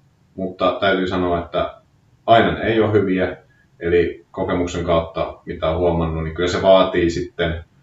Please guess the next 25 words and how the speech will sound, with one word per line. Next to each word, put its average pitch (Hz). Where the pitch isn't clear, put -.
tältä 85
niinku 82
valmennettavalta 85
aika 90
paljon, 76
että -
siellä 73
pitää 82
olla 82
kyllä -
semmoista -
tiettyä 87
niinku 76
urheilullisuutta 82
ja 85
kokemusta 80
harjoittelusta, 78
että 69
osaa 78
esimerkiksi 76
sanottaa 80
omia 78
tuntemuksiaan 76
tai 76
arvioida -